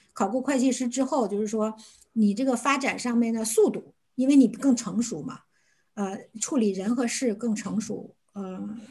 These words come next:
拓展起来也更容易，所以那，呃，也都，速度上也都会更快一些，就是往上走，人都是螺旋形上升的嘛，就是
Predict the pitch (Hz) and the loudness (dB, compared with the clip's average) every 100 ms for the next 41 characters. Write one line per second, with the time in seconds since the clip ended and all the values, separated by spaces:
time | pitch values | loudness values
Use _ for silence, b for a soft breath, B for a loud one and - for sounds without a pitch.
0 | - - - 254 170 190 214 208 185 214 | -20 -8 -2 0 -2 -8 -10 -8 -6 -6
1 | - 247 202 180 226 233 208 - 220 220 | -2 0 0 2 6 6 4 -4 -2 0
2 | 202 214 202 208 B B B B B 190 | 0 0 -2 -6 B B B B B -10
3 | 175 185 214 - 220 208 185 220 220 220 | -10 -10 -14 -8 -2 -2 0 -2 0 -2
4 | 233 _ - - 381 220 202 185 185 165 | -6 _ -6 2 4 4 0 -4 -6 -6
5 | 208 214 - - - - 247 208 254 240 | -4 -4 -6 -6 -4 2 4 4 4 2
6 | - 294 180 - - - - _ 233 208 | 6 4 4 -2 -8 -10 -14 _ -4 -2
7 | 214 196 180 254 220 175 202 240 339 339 | -2 -4 -4 -2 -2 -2 2 4 4 4
8 | 247 214 262 214 226 214 247 202 196 208 | 2 4 2 2 0 0 -2 -4 -4 -4
9 | 208 - - _ _ - 226 247 233 | -6 -8 -16 _ _ -6 -2 0 0